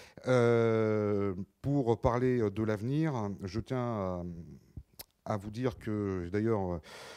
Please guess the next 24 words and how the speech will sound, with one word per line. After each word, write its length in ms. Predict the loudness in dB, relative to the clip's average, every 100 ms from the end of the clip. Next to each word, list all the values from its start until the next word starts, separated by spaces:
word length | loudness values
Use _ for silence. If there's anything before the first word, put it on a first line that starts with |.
| -10
que 100 | -2
la 360 | 0 2 2 2
Norgende 420 | 2 0 -2 -4
diffusera 500 | -6 -6 -4 -2 0
les 200 | -2 -2
actes 220 | -4 -4
de 120 | -6
ce 140 | -4 -6
colloque, 440 | -2 -2 -2 -6 -6
mais 140 | 2
aussi 380 | 4 4 0 -2
rediffusera 600 | 0 0 -2 -6 -4 -2
les 200 | -2 -2
actes 200 | -4 -4
de 140 | -6
colloque 420 | -4 -4 -4 -4 -6
précédents 480 | -4 -6 -6 -6
sous 160 | -8 -6
la 60 | -8
format 280 | -6 -6
d'ouvrage. 460 | -6 -6 -6 -6 -8
Je 120 | -10 -8
salue 280 | -8 -8
d'ailleurs 460 | -6 -4 -2 -4 -4